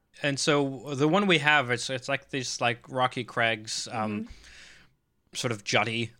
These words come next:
Speaker 1: um, but it's essentially sand, rock, and shrubs. The shrubs.
Speaker 2: Shrubs.
Speaker 1: The, the, the, the amount of green in,
Speaker 2: Yes.
Speaker 1: on the moon, just, it tickles me 'cause it's, like, well framed in that initial shot with the ladder. Like, you,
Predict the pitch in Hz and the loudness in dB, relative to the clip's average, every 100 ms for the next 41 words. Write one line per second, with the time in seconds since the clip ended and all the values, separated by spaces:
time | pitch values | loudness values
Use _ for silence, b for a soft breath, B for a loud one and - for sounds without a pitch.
0 | - 120 117 117 117 113 - 110 110 139 | 0 4 4 2 -4 -4 2 2 2 -2
1 | 120 - - _ - 139 - 175 - 113 | -4 -4 -10 _ -12 -2 0 0 0 -2
2 | 101 _ _ _ - - 104 110 107 - | -2 _ _ _ -10 -6 -4 -4 -6 -14
3 | _ _ 107 104 - - - _ _ - | _ _ 0 0 -2 -12 -20 _ _ -6
4 | 131 - - 202 135 107 - 151 208 202 | -2 0 4 4 2 -6 -6 -2 4 4
5 | 220 - - - B - B B - 147 | 4 -2 -8 -10 B -18 B B -2 0
6 | 127 156 147 156 175 190 190 170 127 127 | 2 2 4 4 4 4 2 -2 -2 0
7 | 127 123 117 104 101 _ 139 120 - - | 2 2 -2 -4 -10 _ -2 -2 -2 -6
8 | - 127 123 117 117 110 107 110 131 135 | -4 -2 0 -2 -2 -2 -4 -2 0 0
9 | - 147 - 160 156 135 127 120 127 127 | 0 -4 0 0 2 0 0 -2 -2 -4
10 | 120 135 127 123 - b b _ _ _ | -2 2 4 2 -8 b b _ _ _
11 | _ _ 127 135 131 - 127 123 131 143 | _ _ 2 2 2 -2 0 2 2 2
12 | 127 117 110 110 107 110 113 107 85 113 | 2 2 0 -2 -6 -4 0 0 -2 -8
13 | - 101 101 113 139 143 117 101 - 101 | -6 0 0 2 -2 -4 -6 -8 -8 -10